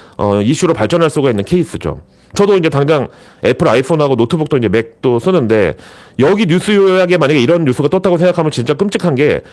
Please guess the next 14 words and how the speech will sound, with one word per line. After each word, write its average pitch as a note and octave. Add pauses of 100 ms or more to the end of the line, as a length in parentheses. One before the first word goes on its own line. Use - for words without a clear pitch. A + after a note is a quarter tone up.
(600)
어, B2
거기다 F#3
이제 E3+
사실이 A#3+
아닌 F3
에이아이 G3+
에러로 F3
인한 D3
가짜 C3
뉴스가 D3 (180)
만약에 B2
나한테 A2+
떴다고 F#3
그래봐. D2+